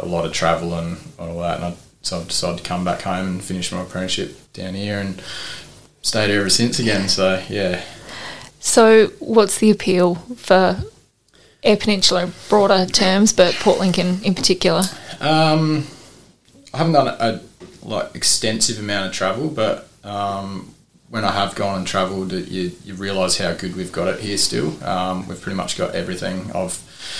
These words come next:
Speaker 1: done the Great Ocean Road and it's nearly identical, really. Um, probably was better because there's less people around. You pretty much get a beach to yourself. Um,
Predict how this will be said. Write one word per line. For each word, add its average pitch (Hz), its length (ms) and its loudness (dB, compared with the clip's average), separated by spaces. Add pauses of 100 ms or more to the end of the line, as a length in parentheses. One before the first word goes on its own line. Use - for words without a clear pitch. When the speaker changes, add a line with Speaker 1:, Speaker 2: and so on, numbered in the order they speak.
(220)
Speaker 1:
done 113 160 4
the 107 80 2
Great 98 220 6
Ocean 98 320 2
Road 95 260 4
and 92 140 -2
it's - 360 0
nearly 92 220 -4
identical, 90 600 -2
really. 95 500 -2 (260)
Um, 92 560 -2 (140)
probably 95 240 0
was 87 120 -2
better 92 360 2
because 85 260 -2
there's - 540 0
less 95 260 -2
people 92 420 -2
around. 95 360 -2
You 90 60 -8
pretty 98 160 -6
much 95 160 -4
get 95 100 -6
a - 20 -8
beach 90 360 -2
to - 60 -2
yourself. - 640 -2
Um, 92 380 -4